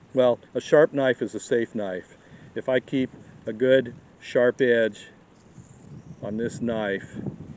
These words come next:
it's going to cut well, and I don't have to use as much force. And then I am going to have less likelihood of slipping and self-inflicting a cut.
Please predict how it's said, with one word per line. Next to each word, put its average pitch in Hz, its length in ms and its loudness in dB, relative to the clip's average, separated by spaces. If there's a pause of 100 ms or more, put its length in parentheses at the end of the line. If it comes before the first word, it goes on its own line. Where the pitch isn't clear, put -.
(480)
it's 120 200 -4
going 131 220 0
to 113 60 -4
cut 110 320 -2
well, 113 320 -2 (180)
and 110 140 -4
I 120 200 -2 (200)
don't 117 280 -2
have 107 280 -6
to 113 100 -12
use 107 300 -4
as 101 160 -8
much 104 260 -8
force. 95 560 -6 (460)
And 104 200 -4
then 113 440 -2
I 113 140 -4
am 110 220 -2
going 113 240 -2
to 107 40 -6
have 107 240 -4
less 120 460 -6 (720)
likelihood 120 880 -2
of 113 180 -10
slipping 117 640 -2
and 107 400 -6
self-inflicting 117 880 -4
a 98 60 -8
cut. 107 380 -6